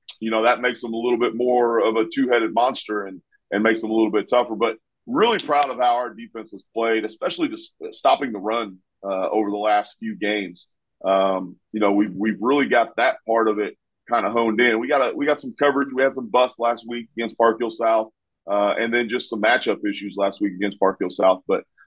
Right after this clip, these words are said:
we gotta get that figured out and, and not give them the one-on-ones with number twenty-three as much,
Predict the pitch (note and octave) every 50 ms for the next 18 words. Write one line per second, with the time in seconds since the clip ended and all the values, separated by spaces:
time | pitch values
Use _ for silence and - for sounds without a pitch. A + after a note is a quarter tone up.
0 | _ - - C#3+ D#3+ F3+ E3 E3 D#3 D3 - - D3 D3 C#3+ C#3+ - C#3+ B2+ C3
1 | C3 B2+ B2+ B2 C3 - _ _ _ _ _ _ _ - G#2+ A2+ A2 G2+ - G2+
2 | A2 A2 G#2+ G#2 A2 B2 B2+ - - A#2+ F#2+ A#2+ C3 B2+ A2+ G#2 F#2 F2+ A2 A#2+
3 | A#2+ A#2 A2+ A2 G#2+ G2 G#2 G2+ G#2 A2+ A2 G#2+ G#2 G2 G2 G#2+ G#2+ A2 G#2+ G2+
4 | F#2 G2+ G2+ G2+ G#2 G2+ G2+ F#2+ - - A2 G#2 G2+ - - G2+ A2+ A2+ A2 G#2+
5 | G2 G2+ G#2+ A2+ A2+ A2 A2+ - -